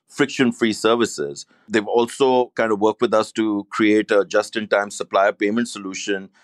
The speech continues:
which allows them to, you know, make sure that they stretch their cash as far as they possibly can, allowing them to have greater flexibility in working capital. So these are two examples, both from the receiver end and the supplier end, we are able to add value to customers.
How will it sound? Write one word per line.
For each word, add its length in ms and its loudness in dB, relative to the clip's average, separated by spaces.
which 280 -2
allows 380 2
them 300 0
to, 340 0
you 100 2
know, 60 2
make 240 2
sure 260 2
that 160 0
they 260 2
stretch 440 -4
their 140 0
cash 360 0
as 140 -6
far 400 2
as 160 -2
they 80 -4
possibly 460 -6
can, 400 -2
allowing 480 0
them 220 -4
to 100 -8
have 180 -2
greater 220 -6
flexibility 680 -4
in 100 0
working 300 0
capital. 320 -2
So 100 -10
these 180 2
are 100 2
two 120 4
examples, 720 0
both 220 0
from 240 -2
the 300 -2
receiver 520 0
end 160 2
and 140 -2
the 60 -8
supplier 580 0
end, 180 -4
we 420 -6
are 180 2
able 340 -4
to 360 -6
add 200 0
value 340 0
to 100 -20
customers. 580 -8